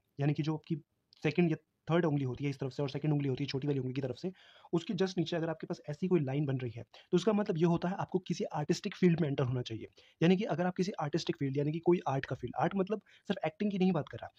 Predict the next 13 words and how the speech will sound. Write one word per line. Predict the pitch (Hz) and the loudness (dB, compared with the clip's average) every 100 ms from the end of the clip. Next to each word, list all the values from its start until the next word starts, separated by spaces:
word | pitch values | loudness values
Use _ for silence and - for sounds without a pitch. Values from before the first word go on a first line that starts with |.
| - | -4
अगर | 151 156 | 0 2
आप | 151 | 2
डायरेक्शन | 143 143 - 151 | 0 0 2 4
में, | 147 139 135 | 4 2 2
YouTube | 143 135 160 139 | 0 2 2 2
पे, | 139 | 0
सोशल | 151 160 | 0 4
मीडिया | 151 151 151 | 4 6 4
के | 147 | 0
through | - 151 - - - | 0 -2 -2 -4 6
कहीं | 220 208 | 8 8
भी | 120 _ - | 2 _ 0
आर्टिस्टिक | 156 190 185 214 | 2 2 2 -2